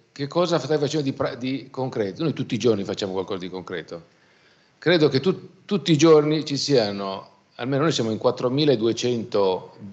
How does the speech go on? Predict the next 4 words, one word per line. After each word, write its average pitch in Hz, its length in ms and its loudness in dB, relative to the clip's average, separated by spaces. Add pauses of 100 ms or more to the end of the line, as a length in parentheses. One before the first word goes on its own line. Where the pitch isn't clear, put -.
(140)
operatori, 110 1000 0
quasi 110 260 -2
tutti 117 220 -10
sanitari, 101 800 -4